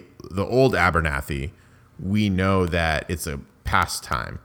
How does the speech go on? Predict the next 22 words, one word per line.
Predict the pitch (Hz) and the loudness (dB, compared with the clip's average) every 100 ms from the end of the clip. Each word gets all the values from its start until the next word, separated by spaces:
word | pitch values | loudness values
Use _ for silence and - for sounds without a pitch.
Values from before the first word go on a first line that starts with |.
| - - - | -20 -4 4
Or | 156 160 123 101 | 8 10 8 8
we | 95 101 | 4 4
know | 104 101 | 4 4
if | 95 - | 0 -2
we | 92 | -4
see | 85 - - 95 90 85 87 85 | -2 -2 0 0 2 2 2 0
Tandy | - 87 82 | -4 -4 -2
Newton's | 98 131 107 82 | 0 0 0 -2
character, | - 76 73 73 71 80 78 - | 0 0 0 -2 -2 -2 -2 -2
uh, | 78 76 80 | -2 0 0
Maeve, | 82 107 101 85 78 | 2 2 4 2 -2
if | - - | -6 -6
we | |
see | - 107 | -4 -4
her | 87 131 117 90 82 | 0 2 4 2 0
not | 87 90 90 95 101 - | -2 0 4 4 2 0
as | 87 85 85 78 | -2 0 -2 -4
the | - 87 | -6 -8
queen | - - 104 | -4 -2 -2
of | 92 | -2
the | - | -4
hookers, | 90 85 117 139 | -6 -6 -6 -8